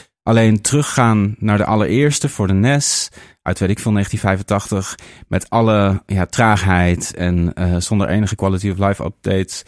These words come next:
is gewoon best wel taai. En er zit gewoon heel veel tijd gaat zitten in grinden en in, in, nou ja,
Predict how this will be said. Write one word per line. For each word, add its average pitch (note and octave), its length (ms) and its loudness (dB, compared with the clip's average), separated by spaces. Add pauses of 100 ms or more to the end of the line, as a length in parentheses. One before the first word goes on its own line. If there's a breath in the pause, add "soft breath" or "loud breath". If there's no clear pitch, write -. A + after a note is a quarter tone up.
(160 loud breath)
is A#2+ 140 -2
gewoon A#2 200 0
best G#2 180 2
wel F2 260 0 (360)
taai. D2+ 320 -2 (280 loud breath)
En G2+ 160 0
er F#2 60 2
zit G2 200 0
gewoon F#2+ 300 2
heel G#2 200 4
veel A2 240 0 (120)
tijd A2 320 2
gaat - 160 0
zitten G2+ 260 0
in F2 180 2
grinden A#2 800 4 (340 loud breath)
en F#2 320 2
in, F#2+ 400 0
in, G2 420 -2
nou F#2+ 160 -2
ja, - 80 -6